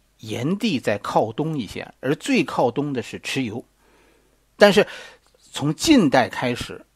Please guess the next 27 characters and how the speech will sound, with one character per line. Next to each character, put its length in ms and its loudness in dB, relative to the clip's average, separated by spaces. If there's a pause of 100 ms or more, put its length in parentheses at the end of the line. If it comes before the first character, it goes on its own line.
(200)
你 100 -6
看 180 -4
近 260 0
代 200 -2
的 80 -10
所 400 0
有 180 2
的 120 -6
历 180 -2
史 160 -12
书 180 -8
都 260 8
是 140 -2
说 180 2 (280)
我 380 10
们 180 4
的 100 4
文 240 -4
明 400 0
是， 240 -6 (220)
是 200 -2
在 180 0
东 360 6
边 180 6
产 240 -8
生 220 -10
的， 100 -16